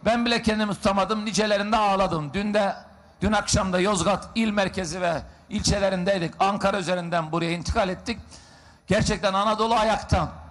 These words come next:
Sadece büyük kentler değil, büyük kentlere taş çıkartacak bir canlılık var Anadolu'da. Şahlanmış masum çocuğu arkadaşlar,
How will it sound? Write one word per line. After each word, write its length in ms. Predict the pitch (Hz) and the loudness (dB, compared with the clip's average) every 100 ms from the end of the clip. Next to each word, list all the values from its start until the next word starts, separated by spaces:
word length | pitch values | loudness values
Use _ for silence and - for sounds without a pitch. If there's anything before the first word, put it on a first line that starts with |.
| - - | -20 -10
Sadece 440 | - 190 185 190 | -2 0 0 -4
büyük 240 | 208 220 - | -4 -4 0
kentler 420 | 214 180 226 226 | -2 0 -2 0
değil, 300 | 247 226 180 131 | -2 -2 -6 -6
büyük 300 | 175 233 226 | -4 -2 0
kentlere 460 | 220 226 226 233 208 - - | 0 0 0 0 -2 -4 0
taş 220 | 240 247 - | 2 2 0
çıkartacak 540 | - 214 208 240 160 | 0 0 0 -2 -2
bir 100 | 208 | -2
canlılık 480 | 214 208 220 233 233 | 0 0 0 -2 0
var 280 | 233 180 - - - - | -2 -2 -6 -20 -8 0
Anadolu'da. 760 | 202 196 180 175 170 165 123 - - | 2 2 2 0 2 2 0 -4 -12
Şahlanmış 840 | - 170 165 202 214 226 233 - - - - | -2 0 2 2 2 0 -2 -4 -6 -10 -10
masum 580 | 117 160 190 170 196 226 | -2 2 2 2 0 0
çocuğu 680 | - 202 151 175 175 135 110 - - - - | 0 0 0 0 0 -2 -6 -14 -20 -20 -2
arkadaşlar, 680 | 156 165 170 156 139 165 147 | 0 2 0 0 0 0 0